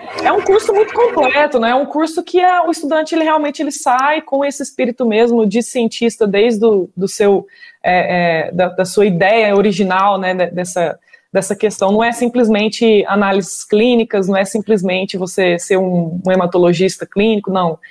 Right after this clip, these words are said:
Realmente você sai, é, sabendo das exatas, biológicas e saúde, né? Então, e a Giovana é um exemplo disso. Bom, então pensando nos atendimentos, né, que a Giovana falou, que ela foi atendida pela Bolsa Alimentação e também pela,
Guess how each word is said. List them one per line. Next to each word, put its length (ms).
Realmente 460
você 200
sai, 380
é, 220
sabendo 560
das 240
exatas, 600
biológicas 720
e 60
saúde, 500
né? 160
Então, 320
e 100
a 80
Giovana 380
é 40
um 120
exemplo 380
disso. 320
Bom, 260
então 280
pensando 500
nos 240
atendimentos, 600
né, 160
que 80
a 40
Giovana 360
falou, 400
que 80
ela 120
foi 320
atendida 520
pela 180
Bolsa 300
Alimentação 580
e 60
também 360
pela, 480